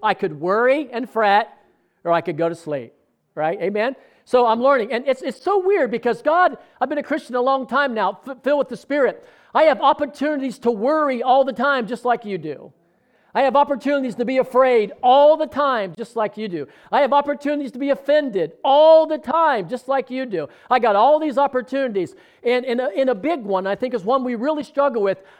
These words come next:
I have opportunities to be impatient all the time.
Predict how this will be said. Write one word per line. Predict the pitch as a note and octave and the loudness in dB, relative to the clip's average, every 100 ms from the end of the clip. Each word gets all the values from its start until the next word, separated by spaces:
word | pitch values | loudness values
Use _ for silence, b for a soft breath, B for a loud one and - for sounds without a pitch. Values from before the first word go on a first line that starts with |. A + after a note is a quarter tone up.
| B | B
I | B3 | 0
have | B3+ B3+ | 0 0
opportunities | B3+ D4 E4 - D#4 C#4+ B3 - | -2 -2 -6 -4 -4 -4 -6 -8
to | A#3+ | -6
be | B3+ B3 | -6 -4
impatient | A#3+ - - C4 C4 G#3+ F3+ - _ - _ _ _ _ _ _ _ _ _ _ _ _ _ _ _ _ _ _ _ _ _ _ _ _ _ _ _ _ _ _ _ _ _ | -4 0 2 2 0 -4 -4 -6 _ -20 _ _ _ _ _ _ _ _ _ _ _ _ _ _ _ _ _ _ _ _ _ _ _ _ _ _ _ _ _ _ _ _ _
all | F#3 G3+ A3+ A#3 A#3+ C4 | 0 4 4 4 0 -4
the | G#3 | -6
time. | G#3 A#3 A3+ F3+ D3 | -2 -2 -2 -4 -10